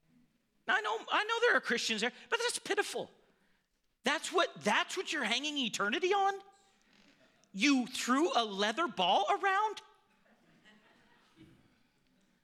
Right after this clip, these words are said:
Well, I'm making some friends and some enemies, so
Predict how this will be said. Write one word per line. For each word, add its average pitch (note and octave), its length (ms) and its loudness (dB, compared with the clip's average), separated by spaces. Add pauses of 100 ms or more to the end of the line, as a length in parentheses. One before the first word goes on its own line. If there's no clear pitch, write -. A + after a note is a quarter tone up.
(1400)
Well, - 180 -2
I'm G3 60 -2
making D#3+ 280 -2
some E3+ 240 -4
friends D#3+ 360 -6
and C3 120 -6
some D3 200 -2
enemies, G2 360 -6
so F3+ 260 -2